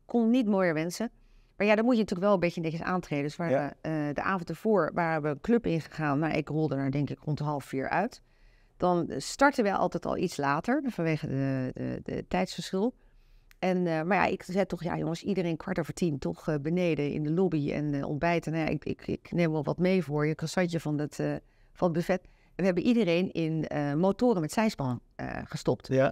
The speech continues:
Speaker 1: Ik zei: "We gaan eerst eventjes anderhalf uur lekker door Shanghai, eh, raggen.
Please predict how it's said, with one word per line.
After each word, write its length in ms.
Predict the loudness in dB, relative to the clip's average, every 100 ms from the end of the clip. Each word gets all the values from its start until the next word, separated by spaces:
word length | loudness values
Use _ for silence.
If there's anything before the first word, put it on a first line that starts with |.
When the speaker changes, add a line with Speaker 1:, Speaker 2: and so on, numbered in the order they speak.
| 0 -4
Speaker 1:
Ik 80 |
zei: 120 | -2 0
"We 60 |
gaan 140 | -2 2
eerst 200 | 2 2
eventjes 280 | -2 -4
anderhalf 360 | -2 0 0 -2
uur 100 | -4
lekker 200 | -2 -4
door 120 | -6
Shanghai, 500 | -6 -4 -2 0 0
eh, 240 | 0 0 0
raggen. 440 | -2 0 -2